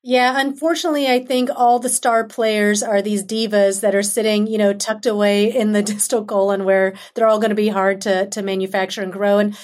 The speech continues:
and you can imagine, like, part of it is this protection that we have of these strains inside of our bodies. So I think, you know, yeah, I don't think there's gonna be an easy street, unfortunately, on, on growing these guys.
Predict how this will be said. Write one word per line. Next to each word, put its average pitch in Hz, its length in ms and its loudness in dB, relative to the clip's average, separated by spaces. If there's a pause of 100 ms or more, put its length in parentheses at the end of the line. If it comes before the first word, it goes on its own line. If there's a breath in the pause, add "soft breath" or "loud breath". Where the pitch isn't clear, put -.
(200 loud breath)
and 254 120 0
you 262 40 -2
can 269 140 0
imagine, 262 400 0
like, 202 200 0
part 220 200 0
of 220 80 -2
it 196 80 0
is 190 160 0
this 190 160 0
protection 208 720 -4
that 180 160 -2
we 180 140 -2
have 196 240 -2
of 175 100 -8
these 180 160 -4
strains 208 380 -4
inside 180 340 -2
of 175 60 -4
our 170 120 -2
bodies. 180 420 0
So 185 300 2 (300 loud breath)
I 214 80 0
think, 214 460 -2
you 233 120 0
know, 190 560 2
yeah, 202 400 2
I 233 100 0
don't 226 140 0
think 240 120 0
there's 220 140 0
gonna 214 160 2
be 202 140 2
an 196 100 0
easy 202 380 0
street, 180 340 -4
unfortunately, 180 760 -4
on, 175 180 -4
on 190 200 -6
growing 180 280 -2
these 170 200 -8
guys. 170 360 -6